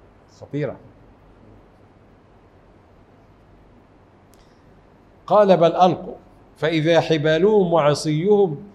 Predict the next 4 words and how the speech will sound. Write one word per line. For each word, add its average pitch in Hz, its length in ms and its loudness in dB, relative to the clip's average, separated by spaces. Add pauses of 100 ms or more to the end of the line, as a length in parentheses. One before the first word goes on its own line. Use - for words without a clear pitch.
(320)
يخيل 196 720 2
إليه 165 920 0 (800)
من 175 160 -4
سحرهم 185 680 0